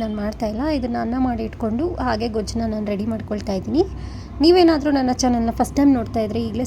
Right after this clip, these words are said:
ಸಬ್ಸ್ಕ್ರೈಬ್ ಮಾಡ್ಕೊಳ್ಳಿ. ಹಾಗೆ ರೆಸಿಪಿ ಇಷ್ಟ ಆಗಿದ್ರೆ ಲೈಕ್ ಮಾಡೋದನ್ನ ಮರಿಬೇಡಿ. ಈ ರೆಸಿಪಿ ನನಗೆ ತುಂಬಾನೇ ಇಷ್ಟ ಆಗುತ್ತೆ. ಕುಕ್ಕರಲ್ಲಿ ಮಾಡೋದಕ್ಕಿಂತ ನನಗೆ ಇದೇ ಥರ ರೆಸಿಪಿ ಇಷ್ಟ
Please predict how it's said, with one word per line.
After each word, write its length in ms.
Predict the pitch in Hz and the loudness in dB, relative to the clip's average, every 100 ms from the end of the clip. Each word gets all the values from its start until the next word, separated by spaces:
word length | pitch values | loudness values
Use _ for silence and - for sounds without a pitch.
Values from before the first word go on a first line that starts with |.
| 254 | -2
ಸಬ್ಸ್ಕ್ರೈಬ್ 360 | 208 - 226 214 | -4 -4 -4 -4
ಮಾಡ್ಕೊಳ್ಳಿ. 400 | 190 - 254 370 - | -6 -4 2 2 2
ಹಾಗೆ 260 | 254 214 233 - - - - - | -2 0 -4 -4 -8 -8 -6 -4
ರೆಸಿಪಿ 340 | 247 - - 349 | -4 -2 2 2
ಇಷ್ಟ 160 | 311 302 262 | 2 0 0
ಆಗಿದ್ರೆ 260 | 240 247 247 | 0 -2 -2
ಲೈಕ್ 160 | 226 - 226 | -4 -4 -4
ಮಾಡೋದನ್ನ 400 | 208 202 208 208 | -4 -4 -6 -4
ಮರಿಬೇಡಿ. 440 | 196 220 214 208 339 - - - - - - - 277 | -4 -4 -4 -4 -4 -6 -12 -12 -14 -14 -14 -2 2
ಈ 40 | 339 | 4
ರೆಸಿಪಿ 320 | 320 330 330 302 | 2 2 2 2
ನನಗೆ 160 | 269 262 | 0 -2
ತುಂಬಾನೇ 280 | 247 240 247 226 | -2 -2 -2 -2
ಇಷ್ಟ 120 | 240 214 | -2 -4
ಆಗುತ್ತೆ. 220 | 220 269 | -4 -4
ಕುಕ್ಕರಲ್ಲಿ 420 | 269 - 285 294 277 | -4 -2 0 2 2
ಮಾಡೋದಕ್ಕಿಂತ 460 | 240 233 240 240 269 254 | 0 -4 -4 -4 -2 -2
ನನಗೆ 200 | 226 220 | -2 -4
ಇದೇ 100 | 226 240 | -4 -4
ಥರ 80 | 233 220 | -4 -4
ರೆಸಿಪಿ 300 | - - 240 | -8 -6 -4
ಇಷ್ಟ 120 | 214 | -4